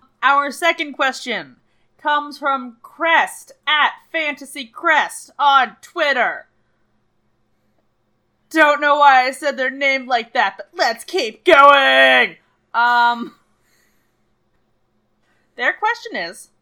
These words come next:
something happens and the girls switch powers among themselves. Who gets what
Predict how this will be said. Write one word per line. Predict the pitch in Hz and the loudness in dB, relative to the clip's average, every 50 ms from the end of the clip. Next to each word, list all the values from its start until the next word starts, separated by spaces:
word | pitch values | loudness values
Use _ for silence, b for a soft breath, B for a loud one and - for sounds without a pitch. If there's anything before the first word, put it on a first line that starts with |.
| _ _ _ _ _ _ _ _ _ _ _ _ _ _ _ _ _ _ | _ _ _ _ _ _ _ _ _ _ _ _ _ _ _ _ _ _
something | _ _ - 370 349 370 - - 392 370 320 | _ _ 0 0 0 0 0 -12 -12 -12 -10
happens | 254 233 226 220 - 233 214 214 220 - | -4 -4 -4 -4 -4 -8 -16 -16 -18 -16
and | - 240 233 247 | -14 -14 -12 -12
the | 262 | -12
girls | - 285 285 294 311 302 - | -8 -4 -4 -4 -4 -6 -12
switch | - 277 269 - - _ | -16 -16 -16 -18 -18 _
powers | - 254 247 240 240 233 226 | -2 -2 -2 -2 -4 -6 -8
among | 254 240 269 302 311 254 | -6 -4 -4 -6 -6 -6
themselves. | 202 180 - - 180 160 151 151 _ - - _ _ _ _ _ _ | -14 -16 -14 -12 -10 -10 -10 -10 _ -20 -20 _ _ _ _ _ _
Who | - 240 240 | -18 -18 -16
gets | 220 240 233 226 - _ - | -14 -14 -14 -14 -16 _ -2
what | 359 320 330 | -2 -2 -2